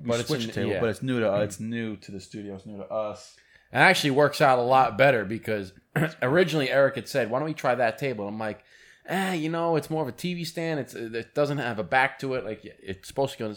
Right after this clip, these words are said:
Speaker 1: on the wall." He's like, "Well, just turn it around." I said, "All right, you know, let's try it out." It actually has that nice,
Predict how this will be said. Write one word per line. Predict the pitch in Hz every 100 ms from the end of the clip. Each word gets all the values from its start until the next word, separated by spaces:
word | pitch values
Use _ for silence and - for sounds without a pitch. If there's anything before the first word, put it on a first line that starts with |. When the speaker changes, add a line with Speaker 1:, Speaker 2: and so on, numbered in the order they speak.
| -
Speaker 1:
on | 98
the | 95
wall." | 135 135 131 127 - - _
He's | 139
like, | 156
"Well, | 165
just | - 170
turn | 165 147
it |
around." | 131 131
I |
said, | 131 147
"All | 180
right, | 170
you |
know, | 202 208
let's | 190 -
try | 196 180
it | 151
out." | 113
It |
actually | 127 147 -
has | 143 135
that | 127 117
nice, | 123 123 - -